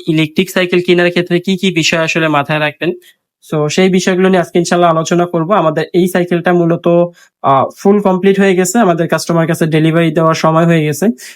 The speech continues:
So, ডেলিভারি দেওয়ার আগে আমরা যেটা করি, প্রতিটা সাইকেল চেক করি। এখন আমি এটা নিয়ে আপনার হচ্ছে বের হবো ইনশাআল্লাহ। So, আমরা এক কাজ করি, বের হই, এটা নিয়ে আমরা বের হওয়ার পরে আপনাদেরকে ডিটেলস একটু বলি যে আসলে ইলেকট্রিক সাইকেল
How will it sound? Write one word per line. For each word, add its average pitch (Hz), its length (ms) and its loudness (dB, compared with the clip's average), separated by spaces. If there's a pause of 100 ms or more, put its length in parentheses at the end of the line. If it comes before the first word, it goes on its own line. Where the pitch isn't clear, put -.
(120)
So, 160 140 -2
ডেলিভারি 180 380 4
দেওয়ার 175 240 4
আগে 180 180 2
আমরা 170 200 2
যেটা 165 220 -2
করি, 165 260 0
প্রতিটা 165 360 -2
সাইকেল 156 300 -2
চেক 156 220 -4
করি। 160 200 0
এখন 160 260 0
আমি 160 140 2
এটা 160 140 0
নিয়ে 160 160 2
আপনার 156 300 0
হচ্ছে 156 280 -4
বের 156 200 0
হবো 160 200 0
ইনশাআল্লাহ। 143 420 0 (440)
So, 170 60 0 (100)
আমরা 175 320 2
এক 202 120 -4
কাজ 185 220 0
করি, 226 420 2
বের 175 260 2
হই, 190 300 0
এটা 165 260 0
নিয়ে 170 360 2
আমরা 151 320 2
বের 160 260 0
হওয়ার 165 240 2
পরে 170 260 2
আপনাদেরকে 165 400 -2
ডিটেলস 175 380 0
একটু 185 240 -2
বলি 180 300 0 (340)
যে 156 100 0
আসলে 175 260 2
ইলেকট্রিক 196 440 2
সাইকেল 185 320 0